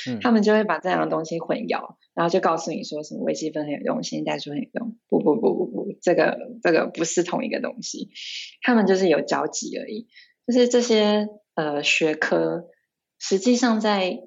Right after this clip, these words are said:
Speaker 2: 实际上要怎么发挥它的用处，你还是得要真的看到问题，你才会知道怎么用。那所以，所以我觉得学会了，有没有学会其实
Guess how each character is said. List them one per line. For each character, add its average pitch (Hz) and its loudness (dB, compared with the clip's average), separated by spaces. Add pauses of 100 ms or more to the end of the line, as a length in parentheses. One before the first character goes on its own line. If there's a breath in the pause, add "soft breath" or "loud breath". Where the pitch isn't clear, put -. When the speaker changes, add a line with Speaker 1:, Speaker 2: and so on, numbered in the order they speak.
(500)
Speaker 2:
实 202 -2
际 247 2
上 262 4
要 247 2
怎 196 -4
么 151 -2
发 170 -2
挥 175 -2
它 180 -4
的 165 -4
用 156 -2
处， - -4 (340 loud breath)
你 170 -4
还 180 0
是 247 0
得 151 2
要 165 2
真 175 -2
的 165 0
看 170 -6
到 160 -2
问 - -2
题， - -12
你 170 -6
才 156 -4
会 160 0
知 156 -6
道 151 -2
怎 - -14
么 - -16
用。 113 -2 (720 loud breath)
那 185 2
所 247 2
以， 226 4
所 254 2
以 294 4
我 247 6
觉 214 2
得 208 0
学 196 -8
会 220 2
了， 165 0
有 160 -6
没 196 -2
有 240 2
学 180 -4
会 196 0
其 151 -6
实 151 -6